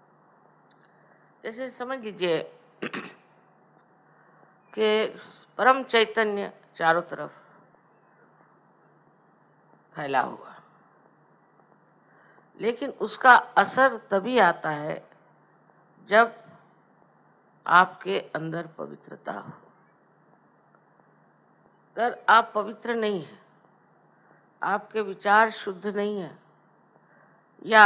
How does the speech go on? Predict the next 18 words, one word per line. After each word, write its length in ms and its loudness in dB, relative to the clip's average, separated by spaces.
आप 360 6
किसी 280 -14
और 420 6
ही 240 -8
सतह 460 -4
पर 220 -10
रह 220 -10
रहे 160 -10
हैं, 220 -16
तो 320 -8
आप 680 4
सहज 460 -4
की 220 -12
गहराई 460 -8
में 180 -12
नहीं 280 -12
डूब 200 -16
सकते। 280 -20